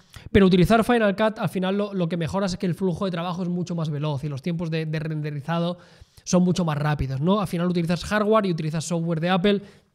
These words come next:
y eso se nota. Pues bien, hemos utilizado el Final Cut Pro y el DaVinci Resolve y se mueven con mucha soltura, eh, archivos raw a cuatro K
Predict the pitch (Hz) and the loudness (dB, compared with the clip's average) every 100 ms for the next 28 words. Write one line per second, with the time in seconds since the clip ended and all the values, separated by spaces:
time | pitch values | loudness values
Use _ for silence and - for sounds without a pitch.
0 | _ 175 143 139 127 120 117 - _ - | _ 2 2 2 -6 -10 -12 -14 _ -2
1 | 147 180 139 - - _ _ 262 269 220 | 4 4 2 -6 -20 _ _ 6 6 6
2 | 196 170 180 156 151 139 247 196 165 160 | 6 4 2 -2 -2 2 4 4 2 0
3 | - 247 247 240 185 160 156 214 208 - | 4 6 4 0 -2 -2 -2 -2 -4 -6
4 | 165 151 165 202 202 196 208 196 - - | -8 -10 -2 0 4 6 6 4 0 -20
5 | - 262 240 202 190 220 220 214 214 208 | 2 2 4 0 2 4 6 4 2 -6
6 | - - 175 165 190 240 320 330 277 - | -16 -4 -2 4 6 8 10 10 8 6
7 | 190 - 160 151 202 208 202 - - _ | 2 2 -2 4 6 6 2 -6 -20 _
8 | _ _ 185 170 151 226 226 175 185 202 | _ _ 2 4 6 4 4 2 2 4
9 | 220 226 214 165 190 196 190 165 151 202 | 4 2 -4 -4 2 2 2 -4 2 6
10 | 202 208 - | 6 2 -10